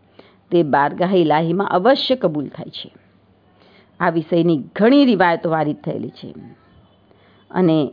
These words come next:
એમાંથી એક દુઆએ મસલૂલની ફઝીલતમાં છે અને તમે આ ફઝીલત બહુ,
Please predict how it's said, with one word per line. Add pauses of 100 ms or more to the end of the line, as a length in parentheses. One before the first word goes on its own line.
(120)
એમાંથી
એક
દુઆએ
મસલૂલની
ફઝીલતમાં (400)
છે (300)
અને
તમે (120)
આ
ફઝીલત (1200)
બહુ,